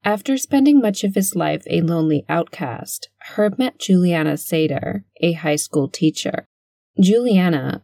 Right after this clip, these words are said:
who went by Julie, and Herb hit it off right away thanks to their similar values and goals. They were both politically conservative. They had both been members of the Young Republican Society at Indiana University.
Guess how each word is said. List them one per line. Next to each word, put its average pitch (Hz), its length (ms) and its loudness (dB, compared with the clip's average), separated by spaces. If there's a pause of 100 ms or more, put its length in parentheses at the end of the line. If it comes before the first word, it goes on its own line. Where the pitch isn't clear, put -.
(140)
who 175 100 4
went 160 220 0
by 143 100 0
Julie, 160 760 -2
and 180 220 2
Herb 160 500 0
hit - 320 -6
it 269 160 0
off 170 300 -2
right 156 220 -2
away 143 560 -4
thanks 190 340 0
to 226 140 -4
their 233 160 -2
similar 160 480 0
values 143 640 -4
and 143 160 0
goals. 120 600 -4 (500)
They 208 220 2
were 208 140 0
both 214 320 0
politically 208 580 0
conservative. - 920 -2 (100)
They 190 160 2
had 180 160 -4
both 180 240 0
been 160 160 0
members 165 460 0
of 151 100 -4
the 165 100 2
Young 156 280 2
Republican 156 640 -4
Society 156 800 -6
at 165 160 -2
Indiana 151 480 2
University. 147 960 -2